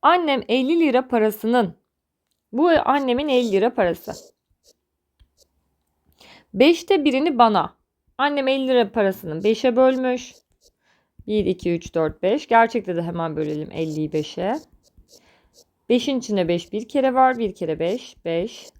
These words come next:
Sıfırın içinde beş var mı? Yok. On. Bu on nedir arkadaşlar? Yine bunların içine hemen dolduruyoruz bunları.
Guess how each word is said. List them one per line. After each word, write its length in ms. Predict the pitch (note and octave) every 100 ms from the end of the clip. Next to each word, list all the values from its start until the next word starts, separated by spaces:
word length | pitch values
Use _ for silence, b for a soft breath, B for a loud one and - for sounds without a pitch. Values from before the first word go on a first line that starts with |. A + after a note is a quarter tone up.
| _
Sıfırın 440 | - D#4 - B3
içinde 380 | G3+ - G3 F#3+
beş 240 | A#3 A3+
var 160 | B3 A#3+
mı? 200 | C4+ C4+
Yok. 340 | G3 - - _
On. 240 | A3 F3+ b b b b b
Bu 120 | A#3 D#4+
on 240 | E4+ E4+
nedir 400 | E4+ C#4 C4+ -
arkadaşlar? 580 | G#3 G#3 G3+ G3 C#4+ D#4
Yine 320 | A#3+ A3 G#3
bunların 340 | G#3+ G#3 B3+
içine 460 | - G3+ - G3 A3
hemen 380 | C4 A#3 A#3 A#3+
dolduruyoruz 640 | A#3+ B3+ D4+ D4 G3 E3
bunları. 400 | E3 D#3+ D#3+ G3